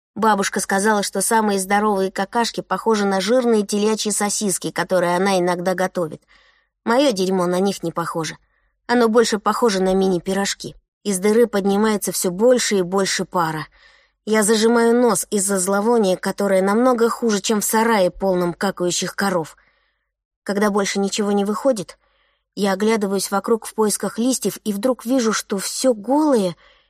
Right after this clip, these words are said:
или покрыто тонким слоем льда. Не хочу, чтобы мой анус замёрз, как пробка в ванне на лугу,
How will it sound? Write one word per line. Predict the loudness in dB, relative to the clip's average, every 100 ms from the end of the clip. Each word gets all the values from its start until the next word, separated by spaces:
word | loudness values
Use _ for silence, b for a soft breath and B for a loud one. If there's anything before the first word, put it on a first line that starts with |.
| b
или | -2 0
покрыто | 2 -2 -2 -2 0 0
тонким | 2 2 2 0 0
слоем | 2 4 4 4
льда. | 2 0 -2 -2 -8 _ _ _ _ _ _ _
Не | -2
хочу, | 0 -2 0 -2
чтобы | 0 0 2
мой | 2 2 0
анус | 0 2 2 0
замёрз, | 0 2 2 2 0
как | -6 -4
пробка | 0 0 0 -2
в | -4 -2
ванне | -2 0 0
на | 0 0
лугу, | 0 0 -2